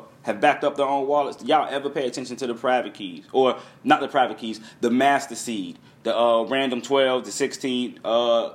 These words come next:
count word, uh, sixteen, twelve to sixteen words that it, random words that it gives you. Have y'all ever really paid attention to them words? That, hey, that shit done told me some crazy stuff before. I be reading it like,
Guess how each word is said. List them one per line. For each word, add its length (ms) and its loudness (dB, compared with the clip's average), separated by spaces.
count 300 0
word, 560 0
uh, 280 2
sixteen, 400 -6
twelve 260 2
to 60 -6
sixteen 420 -2
words 340 2
that 100 -6
it, 100 -6
random 340 0
words 260 0
that 100 -10
it 100 -8
gives 260 -4
you. 120 -18
Have 180 -2
y'all 220 2
ever 200 -2
really 280 -2
paid 220 -4
attention 360 -12
to 80 -12
them 160 -12
words? 280 -12
That, 300 -6
hey, 140 0
that 120 2
shit 120 -6
done 100 -6
told 240 -2
me 80 -2
some 120 -10
crazy 340 0
stuff 280 -6
before. 260 -4
I 40 -12
be 60 -10
reading 240 -8
it 100 -10
like, 240 -10